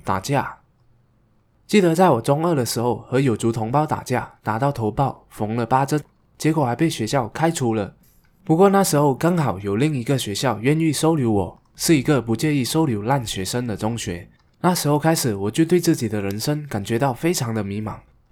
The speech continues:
为什么我的人生就那么的悲哀？所有不幸的事情都发生在了我的身上。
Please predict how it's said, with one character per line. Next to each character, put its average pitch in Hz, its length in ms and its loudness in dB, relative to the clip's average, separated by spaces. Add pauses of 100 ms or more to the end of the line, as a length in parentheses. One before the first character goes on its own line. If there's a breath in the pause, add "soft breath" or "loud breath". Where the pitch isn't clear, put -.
(220)
为 190 120 4
什 165 160 0
么 123 180 0
我 113 40 -4
的 117 160 -2
人 107 180 -2
生 147 240 -2
就 175 180 0
那 170 140 2
么 143 160 0
的 117 120 -4
悲 131 220 -2
哀？ 135 300 -4
所 165 200 2
有 151 100 2
不 127 140 -2
幸 147 240 0
的 117 80 -2
事 156 180 -2
情 104 300 -8
都 160 100 0
发 165 220 2
生 165 180 0
在 165 160 2
了 113 100 -2
我 92 140 -8
的 104 100 -6
身 117 240 -4
上。 123 240 -6